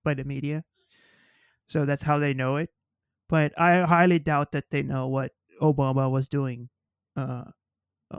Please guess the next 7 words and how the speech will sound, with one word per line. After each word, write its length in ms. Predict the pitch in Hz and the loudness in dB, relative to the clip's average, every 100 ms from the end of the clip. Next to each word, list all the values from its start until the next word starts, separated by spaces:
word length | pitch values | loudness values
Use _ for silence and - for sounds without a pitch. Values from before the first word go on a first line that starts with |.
| - | -8
on 140 | 139 | -6
his 240 | 131 135 - | -4 -6 -6
time, 400 | 135 123 123 - _ - - 143 | -6 -6 -10 -18 _ -14 -4 0
like 180 | 139 - | 0 0
bombing 420 | 131 147 151 151 | 2 4 4 2
people 640 | 156 147 147 147 143 147 _ _ - | 2 0 2 0 0 -2 _ _ -8
in, 520 | - 160 151 147 | -2 -2 -2 -6